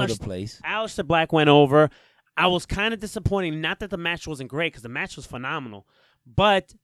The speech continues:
Speaker 2: I feel like Adam Cole needed the win. But after thinking about it and sleeping on it,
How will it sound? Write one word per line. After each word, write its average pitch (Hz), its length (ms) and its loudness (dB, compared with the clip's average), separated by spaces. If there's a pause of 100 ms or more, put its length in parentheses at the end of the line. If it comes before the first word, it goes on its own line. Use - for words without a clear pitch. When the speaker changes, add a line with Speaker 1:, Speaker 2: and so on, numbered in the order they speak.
(300)
Speaker 2:
I 143 180 -2
feel 190 220 -6
like 151 240 -4
Adam 151 300 -4
Cole 156 380 4
needed 196 280 -2
the 208 80 2
win. 226 340 0 (380)
But 226 320 6 (180)
after 175 300 -4
thinking 233 380 -4
about 165 200 0
it 156 40 -2
and 147 80 -8
sleeping 208 300 -8
on 147 160 -8
it, 151 80 -16